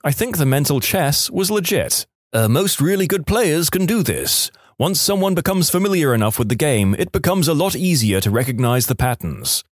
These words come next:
Of course, intelligence is required and advantageous to get good at chess. It's true. They did a study where they had master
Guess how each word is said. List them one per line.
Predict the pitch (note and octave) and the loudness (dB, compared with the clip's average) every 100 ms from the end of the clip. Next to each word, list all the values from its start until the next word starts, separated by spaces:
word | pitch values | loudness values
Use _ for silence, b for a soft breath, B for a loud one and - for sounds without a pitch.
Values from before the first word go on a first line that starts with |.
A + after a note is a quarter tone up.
| _ | _
Of | A#3+ - | -4 0
course, | C3 G2 D3 D3 | 0 2 0 0
intelligence | D3 D#3 D#3 C3+ D3 | 2 2 2 2 0
is | C3 G3+ E3+ | 0 0 0
required | G3+ C3+ A2 A2+ C#3+ | 0 2 2 2 2
and | B2 | 2
advantageous | G#2+ C#3 C#3 C#3 C3 F3+ D3 A2+ B2+ | 2 0 0 0 2 2 2 0 0
to | - F#3 | -2 0
get | G#3 C3+ | -2 0
good | C#3 | 0
at | G#2 | 0
chess. | - B2 C2+ - - - - _ _ | 0 -2 -2 -2 -2 -2 -6 _ _
It's | G#2+ A2 - | -4 -2 -2
true. | - D#4 A2 D#2 _ - | -2 0 -2 -4 _ -2
They | A2+ | 0
did | D3 | 0
a | D3+ | 0
study | - G3 C#3 | 0 0 2
where | B2 | 2
they | B2 A#2+ | 2 2
had | A#2 A2+ | 2 0
master | C3 E3+ - F#3+ | 0 0 -2 -2